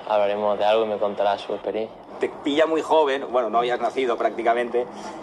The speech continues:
Speaker 2: Eh, mil novecientos noventa y dos, España es la única vez que ha sido medalla de oro. ¿Has visto algún vídeo de, de ese gol de Kiko, del Camp Nou lleno,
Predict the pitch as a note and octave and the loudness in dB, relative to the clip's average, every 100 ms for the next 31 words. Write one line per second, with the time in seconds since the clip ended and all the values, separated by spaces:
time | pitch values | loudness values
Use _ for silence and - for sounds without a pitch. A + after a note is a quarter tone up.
0 | - A2+ A2 A2 B2+ D3+ C#3+ D#3 - C3+ | -6 0 0 0 2 2 2 0 -2 0
1 | B2+ A2+ A2+ C3+ B2 A#2 G2 A2 A#2 A#2+ | 0 0 0 2 2 0 -2 0 2 2
2 | A#2+ A2 A#2 G#2+ A2+ A2 - A2 - - | 2 -2 0 0 -2 -4 -2 -2 -2 -10
3 | - - G#2+ A2+ A2 G#2+ A#2+ G#2 A2 C#3+ | -14 -4 0 2 2 2 0 0 2 0
4 | - - A#2+ C3+ D#3+ C#3+ A2 A#2+ A#2+ D#3 | -2 -6 -4 0 2 2 0 -2 2 2
5 | D#3 A#2+ A2+ A2 A2 A2 G#2+ - A#2 G#2+ | 2 0 0 0 0 -2 -2 0 2 0
6 | F#2 A2 A2 A2+ G#2+ G2+ - G#2 A2 G#2+ | -4 -4 -4 -2 0 -2 0 -2 0 0
7 | G#2 A#2 G#2+ A2+ A2 | 0 -2 0 0 0